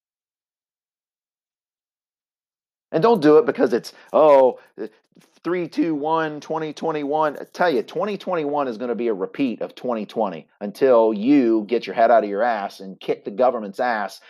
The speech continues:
and tell them to stop holding us down, and they can't hold you down. There's more of us than there are of them. It's time, it's time we make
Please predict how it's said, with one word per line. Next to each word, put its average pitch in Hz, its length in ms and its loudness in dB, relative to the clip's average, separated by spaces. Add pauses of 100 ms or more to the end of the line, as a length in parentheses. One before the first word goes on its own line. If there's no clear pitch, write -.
and 95 140 -16
tell 139 280 4
them 110 260 -2
to 104 60 -6
stop 113 500 0 (140)
holding 123 280 -2
us 98 100 -12
down, 107 500 -4
and 127 120 -6
they 131 120 2
can't 165 360 -10
hold 92 260 -10
you 80 80 -18
down. 78 340 -12 (480)
There's 127 200 2
more 156 280 4
of 131 80 4
us 131 320 4
than 120 140 -8
there 113 140 -2
are 110 180 4
of 92 100 -6
them. 101 380 -6 (760)
It's - 180 -14
time, 147 560 2 (520)
it's 127 180 -10
time 180 420 -2
we 147 180 0
make 131 420 -2